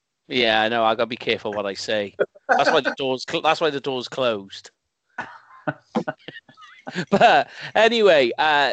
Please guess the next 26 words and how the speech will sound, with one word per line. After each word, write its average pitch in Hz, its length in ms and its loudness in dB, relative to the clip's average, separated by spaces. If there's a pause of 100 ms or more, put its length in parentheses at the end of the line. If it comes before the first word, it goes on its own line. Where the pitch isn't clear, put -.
we 208 200 0
are 202 300 6
continuing 240 600 -2
on, 233 500 2
uh, 160 240 2
from 156 560 2
last 156 400 2
week's, - 400 -6 (460)
uh, 139 260 2
work 135 320 2
that 123 160 -6
we've 120 140 -10
been 120 220 -10
doing. 113 420 0
Uh, 117 280 2
we 147 160 -2
are 151 240 2
in 170 400 -2
what 160 200 -2
we're 160 80 -4
calling 156 400 -2
the 143 160 -4
positional 190 840 -4
breakdown 170 640 0
series. 117 500 -6
So 143 360 2